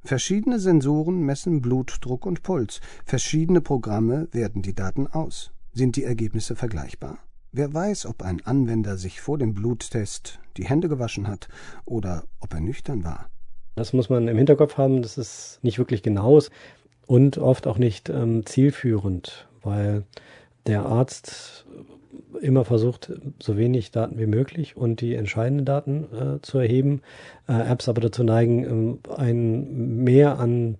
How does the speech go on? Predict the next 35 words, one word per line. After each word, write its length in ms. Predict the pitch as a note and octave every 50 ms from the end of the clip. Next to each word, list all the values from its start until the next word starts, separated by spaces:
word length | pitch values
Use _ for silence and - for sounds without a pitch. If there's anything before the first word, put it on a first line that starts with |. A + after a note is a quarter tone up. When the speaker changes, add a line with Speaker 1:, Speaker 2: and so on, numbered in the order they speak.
| _
Speaker 2:
Daten 340 | - A#2 A#2+ B2 - - A#2
zu 140 | G#2+ - A#2
messen. 340 | A2 G#2+ G#2+ G2 G#2 F#2+ F2+ - _ _ - - - - - - - - _ _ -
Also 420 | A2 G#2+ G2+ G#2+ G#2 G2+ A2+ - A#2 A2 G2 G2 - _ _ - C2+
ein 160 | - - - F#2+
Arzt 260 | A2+ A2 - - -
würde 140 | A#2 A2 G2
vorgeben, 640 | - A#2 A2+ G#2+ A2+ A2+ A2 A2+ A2+ B2+ C#3 C3+ A#2
messt 240 | A2 A2 - - -
dir 180 | A#2 A2 A2+
einmal 240 | G#2+ A2+ A#2 A2+ A2
am 120 | A2 G2+
Tag 160 | - A#2+ G#2+ -
den 100 | A#2+ A2
Blutdruck 400 | A2 C3 C3+ C3+ A#2 - - -
und 180 | C3+ B2 A2
wenn 120 | A2+ A2+ G#2+
es 80 | G2+
dir 120 | - - G#2+
schlecht 300 | - B2 C3 C3+ - -
geht. 260 | A2 G#2 B2 - - - - - - - - - - - _
Und, 280 | - B2 A2 A2 - - -
ähm, 320 | A#2 A2+ A2 A2 A#2 B2
eine 260 | - - A#2 A2+ A2+
Anwendung 400 | A#2+ B2+ C3 C3 B2+ B2 B2+ C3+
macht 180 | B2+ A#2+ - -
es 100 | C3 -
vielleicht 200 | - B2 A2 -
alle 160 | B2+ A#2+ G#2+
fünf 160 | A2+ A#2+ -
Minuten. 320 | C#3+ C#3+ D3 D3 C#3 G#2 E2+ _ _ _ - - - - - _
So, 560 | - - A#2 B2+ B2+ B2+ C3 - - - - - -
äh, 220 | - C3+ C#3+ -
entstehen 500 | - - A#2+ G2+ - - B2+ C#3+ D#3 D#3
auch 260 | C#3 B2 A#2+ G#2 -